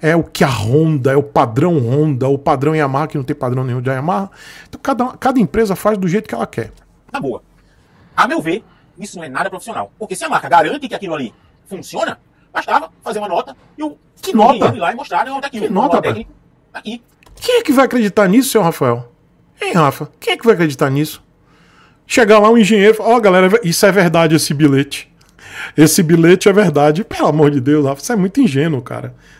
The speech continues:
Speaker 1: Você acha, depois de disseminado um monte de mentira, falando que era mentira, e inclusive do,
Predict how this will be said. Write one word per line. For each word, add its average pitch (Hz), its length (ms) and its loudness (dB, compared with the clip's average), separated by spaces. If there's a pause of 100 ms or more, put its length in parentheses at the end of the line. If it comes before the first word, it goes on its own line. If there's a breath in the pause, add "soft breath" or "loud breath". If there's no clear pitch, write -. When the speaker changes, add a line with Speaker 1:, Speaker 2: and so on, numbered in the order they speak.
Speaker 1:
Você - 160 -2
acha, 170 280 2
depois 202 260 2
de 214 60 -2
disseminado 175 840 0 (540 loud breath)
um 180 60 0
monte 247 400 6
de 233 80 2
mentira, 190 680 2
falando 180 360 -2
que - 80 -2
era 196 100 2
mentira, 180 640 0
e 160 240 -4
inclusive 208 460 2
do, 214 320 -2